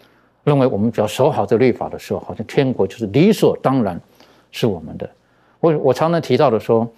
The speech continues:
在，呃，天国的道路当中，我们成为主的门徒、基督徒的时候，我们对于恩典、律法等等的关系呢，呃，可能需要有一个优先顺序。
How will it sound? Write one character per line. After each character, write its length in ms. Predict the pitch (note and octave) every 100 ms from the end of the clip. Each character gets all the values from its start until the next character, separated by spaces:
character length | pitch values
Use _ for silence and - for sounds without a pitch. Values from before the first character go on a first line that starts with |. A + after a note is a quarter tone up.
| _ _ _
在， 800 | - C#3+ B2 A#2 A2+ A2+ A2 A2 - -
呃， 420 | G#2 F#2+ G2 G2+ - -
天 180 | E3 E3
国 100 | B2+
的 80 |
道 160 | G#2+ G#2+
路 120 | G2+
当 200 | G2 G2
中， 160 | F#2+ G2
我 120 | F#2
们 120 | G#2+
成 200 | A2+ A2
为 120 | A2
主 200 | G#2+ -
的 100 | F2+
门 220 | F2+ F#2 G2
徒、 160 | F#2+
基 160 | F2+ A2+
督 100 | A2+
徒 180 | - F#2
的 80 |
时 160 | E2+ -
候， 220 | F2 G2+ - _ - - -
我 100 | -
们 180 | G#2+ A2
对 160 | D#3+ C3
于 180 | A#2 -
恩 240 | D3+ D3+ D3
典、 400 | A2 F2+ G2+ C#3+
律 200 | D3+ B2+
法 300 | G2+ G2+ D#2+
等 200 | - A2+
等 160 | C3+ F#2
的 60 | E2+
关 220 | G#2+ G2+
系 200 | - G2+
呢， 180 | F2+ F#2+ _ - - - _ -
呃， 300 | A#2+ G#2+ F#2+
可 180 | - A#2
能 200 | C3+ D3
需 240 | - F3
要 120 | E3+
有 160 | G#2+ F2
一 80 | G#2
个 120 | G#2+
优 220 | C3+ E3
先 200 | D3+ C#3+
顺 220 | A#2 A#2
序。 240 | F#2+ G#2